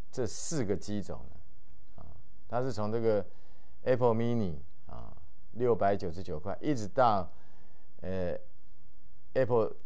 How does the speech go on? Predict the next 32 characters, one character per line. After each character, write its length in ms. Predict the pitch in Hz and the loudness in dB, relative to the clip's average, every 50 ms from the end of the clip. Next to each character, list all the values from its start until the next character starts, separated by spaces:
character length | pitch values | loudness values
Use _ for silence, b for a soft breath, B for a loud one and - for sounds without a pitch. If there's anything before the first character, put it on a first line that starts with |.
| - - - - - - | -2 -2 -2 -2 -2 -2
十 180 | - - 107 | 0 2 4
二 240 | 107 120 123 120 104 | 4 6 6 4 4
的 340 | 85 101 95 90 87 - - - - - - - - - - - | 2 2 2 2 0 0 0 -2 -2 -2 -2 -2 -2 -2 -2 -2
Pro 460 | - 123 123 123 120 110 95 78 64 - - - - - - - - | 0 0 2 4 4 4 4 4 2 -2 -2 -2 -2 -2 -2 -2 -2
啊， 260 | - - 123 123 - - - - - - | -2 -2 -2 -2 -2 -2 -2 -2 -2 -2
然 200 | 85 90 98 104 | 0 0 0 0
后 160 | 110 113 107 | 2 2 2
到 400 | 101 - 113 107 101 92 85 - - - | 2 2 2 2 2 2 0 0 -2 0
Apple 500 | - 110 117 117 98 - 107 98 90 85 | 0 2 2 2 2 0 0 0 2 0
的 340 | 78 82 85 85 82 80 - - - - - - - - - - - - - - - - - - - - | 0 0 0 0 0 -2 -2 -2 -2 -2 -2 -2 -2 -2 -2 -2 -2 -2 -2 -2 -2 -2 -2 -2 -2 -2
这 80 | - 92 | -2 -2
个 200 | 90 90 80 - - - - - - - - - - - - - - - - - - - | 0 0 -2 -2 -2 -2 -2 -2 -2 -2 -2 -2 -2 -2 -2 -2 -2 -2 -2 0 0 2
Apple 280 | 135 127 120 123 107 | 2 4 6 4 4
十 140 | - - 107 | 4 2 2
二 80 | 113 113 | 2 2
Plus， 460 | - - 110 113 110 95 85 - - - - - - - - - - - - - | 2 2 2 2 2 2 0 0 -2 -2 -2 -2 -2 -2 -2 -2 -2 -2 -2 0
它 120 | - 117 113 | 0 2 2
还 60 | 117 | 2
有 140 | 117 101 82 | 2 2 0
分 340 | - - - 95 87 87 82 | 0 0 0 0 0 0 -2
呢。 140 | 78 - - - - - - - - - - - - - - - - - - - - | -2 -2 -2 -2 -2 -2 -2 -2 -2 -2 -2 -2 -2 -2 -2 -2 -2 -2 -2 -2 0
那 160 | 107 107 101 - - - - - - - - - - - - - - - | 0 0 0 0 -2 -2 -2 -2 -2 -2 -2 -2 -2 -2 -2 -2 -2 2
最， 200 | - 170 170 139 | 6 8 8 8
最， 280 | 98 - - 190 180 143 | 6 4 4 4 4 4
最， 220 | - - 185 165 | 6 6 4 4
最， 300 | - - - 208 196 160 | 4 6 6 8 8 8
最 240 | - - 196 190 160 | 8 8 6 6 8
大 200 | - 175 160 147 | 8 8 8 8
尺 320 | 123 - - - 101 95 | 6 4 0 0 0 0
寸 240 | 87 113 143 139 127 | 0 2 2 2 2
的 140 | 120 117 113 | 2 2 2
是 140 | 101 123 | 2 0